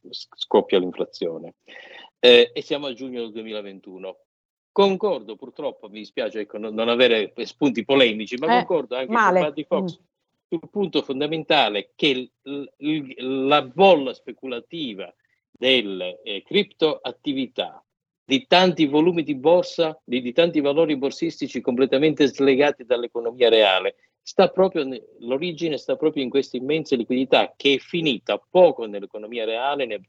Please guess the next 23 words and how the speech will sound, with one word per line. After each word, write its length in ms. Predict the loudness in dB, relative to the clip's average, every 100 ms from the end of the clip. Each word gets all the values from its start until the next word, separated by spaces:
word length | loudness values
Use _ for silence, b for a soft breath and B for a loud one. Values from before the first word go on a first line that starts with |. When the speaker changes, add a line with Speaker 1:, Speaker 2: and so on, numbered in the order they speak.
| _
Speaker 1:
abbiamo 360 | -6 -4 -4 0
già 160 | 2 2
parlato 420 | 2 2 0 -2
le 80 | -6
settimane 400 | -10 -4 0 0
scorse, 440 | 6 4 4 -2 _ _ _
e 180 | -2 2
tante 340 | 4 4 4 0
nella 200 | 0 -4
speculazione. 880 | -6 -8 -6 -8 -4 -4 -4 -6 -20 _ _ _
Purtroppo, 480 | -16 0 0 0 -4
fin 160 | -12 -4
quando 360 | -4 -4 -8
queste 320 | -10 -12 -10
bolle 260 | 0 0 0
speculative 800 | -4 -4 -2 -2 -2 -2 0 -2
delle 240 | -4 -6
criptoattività 920 | -6 -6 -2 -2 0 -2 2 4 4
e 100 | 2
dei 140 | 0 -2
valori 300 | 0 0 -4
di 120 | -6 6
borsa, 400 | 6 6 0